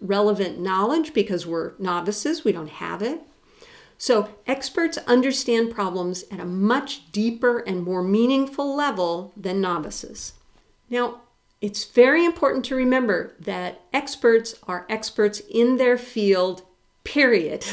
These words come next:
<laughs> right? That's the thing about expertise. You can say somebody is really smart in their field. So maybe your psychology professors, well, I know your psychology professors are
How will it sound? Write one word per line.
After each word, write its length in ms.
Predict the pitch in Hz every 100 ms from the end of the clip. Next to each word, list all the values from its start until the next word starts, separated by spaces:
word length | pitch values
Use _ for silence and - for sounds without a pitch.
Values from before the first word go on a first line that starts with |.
| 214
<laughs> 160 | 147
right? 240 | 220 202 - - - - - _ _ _
That's 260 | 190 226 -
the 80 | 302
thing 220 | 359 339
about 200 | 285 269
expertise. 840 | 269 - 262 - 269 190 165 - - _
You 120 | 214
can 140 | 269
say 220 | 254 311 320
somebody 420 | 320 285 269 254
is 160 | 220
really 320 | 214 247 277 285
smart 540 | - - 262 254 247
in 140 | 226
their 160 | 220 226
field. 460 | 226 247 196 156 -
So 100 | 196
maybe 240 | 208 233
your 140 | 233
psychology 720 | 233 240 208 - 277 269 214 208
professors, 560 | 185 185 165 - 160
well, 120 | 175
I 60 | 175
know 160 | 190 262
your 160 | 165
psychology 600 | 156 185 - 190 180 180
professors 540 | 180 185 180 170 185 185
are 200 | 185